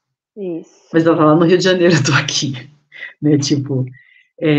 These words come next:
Speaker 1: É.
Speaker 2: nessa, ao longo dessa vida, eu acho que foram três pessoas que eu confiei pra fazer isso, porque
Speaker 1: Uhum.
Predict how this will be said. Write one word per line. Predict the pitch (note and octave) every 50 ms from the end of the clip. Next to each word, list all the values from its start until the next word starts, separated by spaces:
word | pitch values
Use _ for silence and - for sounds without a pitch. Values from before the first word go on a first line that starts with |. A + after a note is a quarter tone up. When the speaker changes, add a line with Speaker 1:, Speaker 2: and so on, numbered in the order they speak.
| C#3+
Speaker 1:
É. | C#3+ D3
Speaker 2:
nessa, | D3 D#3 D3+ - - E3
ao | D#3+
longo | D#3 D#3 E3 E3+ E3+ E3
dessa | E3 E3 E3 - F3+
vida, | E3+ C#3+ C#3+ D#3 D3+ E3+
eu | E3+ E3+
acho | E3 -
que | - -
foram | - E3+ F3 E3+
três | - - E3 D#3 - -
pessoas | - - E3 D#3+ - - D3+ -
que | - E3
eu | D#3+
confiei | - D#3+ D#3+ D#3 - - F#3+ E3+ D3+ D3 C#3+ D3 - - - _ _ _ _ _ _ _ _ - - _ _
pra | _ F3 E3
fazer | D3+ - E3+ D#3+ D#3 D#3+ F3
isso, | F#3+ F3+ E3+ E3+ E3 - - -
porque | - - - - - E3 E3 F3 G3 F#3 _ _ _ -
Speaker 1:
Uhum. | G#3+ G#3 F#3 G3+ F#3 F3